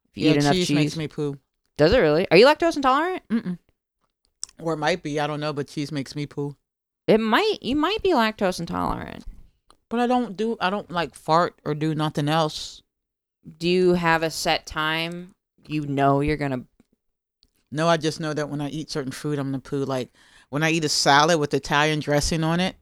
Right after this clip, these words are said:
Speaker 2: just Italian, I'm gonna poo. If I eat a sausage McMuffin with jelly from McDonald's, I'm gonna poo. If I eat cheese,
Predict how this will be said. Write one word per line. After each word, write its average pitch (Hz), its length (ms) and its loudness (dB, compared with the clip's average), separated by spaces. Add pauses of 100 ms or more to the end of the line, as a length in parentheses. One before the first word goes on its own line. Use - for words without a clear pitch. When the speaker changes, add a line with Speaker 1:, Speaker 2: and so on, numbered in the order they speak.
Speaker 2:
just 151 240 0
Italian, 147 380 0
I'm 143 120 -4
gonna 143 180 -2
poo. 143 360 -2 (540)
If 143 200 0
I 147 100 4
eat 151 160 2
a 151 40 0
sausage 143 400 0
McMuffin 147 680 -2 (360)
with 131 200 -2
jelly 151 320 2
from 143 180 -6
McDonald's, 139 720 -4 (120)
I'm 135 80 -10
gonna 143 200 -4
poo. 147 280 -2 (580)
If - 80 -10
I 165 40 2
eat - 120 -4
cheese, 190 480 -4